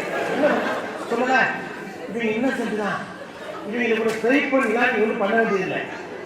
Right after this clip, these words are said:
நீ ஜிம்முக்கு போகாதன்னு ஒத்த வார்த்தையில சொன்னாலே அவர் போக, போக மாட்டாருமா.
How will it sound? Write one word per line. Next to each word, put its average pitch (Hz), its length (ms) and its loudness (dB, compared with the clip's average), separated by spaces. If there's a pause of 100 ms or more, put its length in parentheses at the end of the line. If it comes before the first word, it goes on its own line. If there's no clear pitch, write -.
(240)
நீ 208 80 2
ஜிம்முக்கு 262 500 4
போகாதன்னு 233 400 4
ஒத்த 214 220 4
வார்த்தையில 240 380 0
சொன்னாலே 226 240 0
அவர் 247 200 2
போக, 247 260 2 (1120)
போக 247 320 0
மாட்டாருமா. 139 640 -6